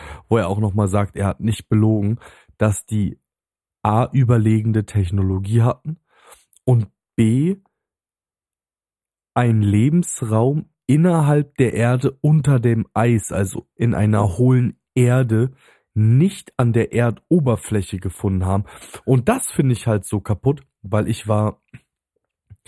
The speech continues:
ähm, sehr lange schon in Rumänien und in Bulgarien und in Slowenien unterwegs,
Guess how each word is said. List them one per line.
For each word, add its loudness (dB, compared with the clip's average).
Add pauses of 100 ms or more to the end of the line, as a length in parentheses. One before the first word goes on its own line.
(600)
ähm, 2
sehr 0
lange 2
schon 0
in 0
Rumänien 0 (360)
und 0
in -2
Bulgarien 2
und -4
in -4
Slowenien 0
unterwegs, -4